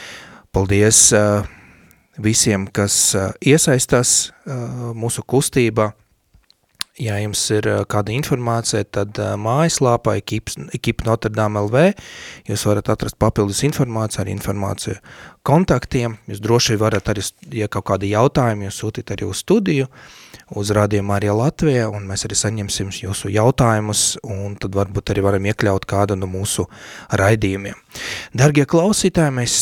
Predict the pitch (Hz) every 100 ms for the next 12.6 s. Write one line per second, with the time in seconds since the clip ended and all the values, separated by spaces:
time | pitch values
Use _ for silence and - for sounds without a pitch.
0 | - 120 - 123 110 104 - 104 107 117
1 | 139 - - - - - _ - 95 98
2 | - - 95 95 95 - 101 - 92 98
3 | 196 240 254 277 285 - _ _ _ _
4 | - 101 95 95 95 - 98 98 92 92
5 | 104 165 196 175 151 - - - _ _
6 | - 104 104 110 117 110 107 104 107 -
7 | - - 101 110 101 98 - 98 98 _
8 | - - - - 101 98 - 110 151 151
9 | 107 104 - - 104 107 - 107 127 143
10 | 131 101 - 82 - 107 113 101 - -
11 | _ - 95 92 - _ 117 107 127 147
12 | 104 104 107 - 98 95